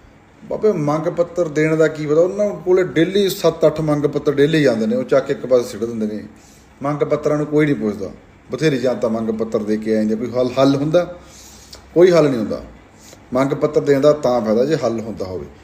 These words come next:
ਬਾਕੀ ਆਪਣੇ ਇੱਥੇ ਪ੍ਰਸ਼ਾਸਨ ਦੇ ਹੱਥ 'ਚ ਇਹ ਕਮਾਨ ਹੈ ਨਹੀਂ ਗੀ, ਠੀਕ ਹੈ। ਇਹਨੂੰ ਆਪਾਂ ਹਾਈ ਲੈਵਲ 'ਤੇ ਲੈ ਕੇ ਜਾਵਾਂਗੇ। ਪਹਿਲਾਂ ਇਹ ਸਟਾਰਟਿੰਗ ਆ, ਪਹਿਲਾਂ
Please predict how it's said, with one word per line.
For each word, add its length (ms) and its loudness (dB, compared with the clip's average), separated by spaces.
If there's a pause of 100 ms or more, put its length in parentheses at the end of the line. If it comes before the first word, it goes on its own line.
(380)
ਬਾਕੀ 340 2
ਆਪਣੇ 260 2
ਇੱਥੇ 180 -2
ਪ੍ਰਸ਼ਾਸਨ 480 0
ਦੇ 80 4
ਹੱਥ 180 2
'ਚ 100 -12
ਇਹ 180 0
ਕਮਾਨ 320 -2
ਹੈ 160 -6
ਨਹੀਂ 140 -4
ਗੀ, 80 -12
ਠੀਕ 220 -14
ਹੈ। 60 -12 (680)
ਇਹਨੂੰ 320 2
ਆਪਾਂ 300 4
ਹਾਈ 140 4
ਲੈਵਲ 280 4
'ਤੇ 100 0
ਲੈ 120 2
ਕੇ 120 -4
ਜਾਵਾਂਗੇ। 360 -2
ਪਹਿਲਾਂ 280 -4 (460)
ਇਹ 100 -4
ਸਟਾਰਟਿੰਗ 480 0
ਆ, 60 -2
ਪਹਿਲਾਂ 300 -2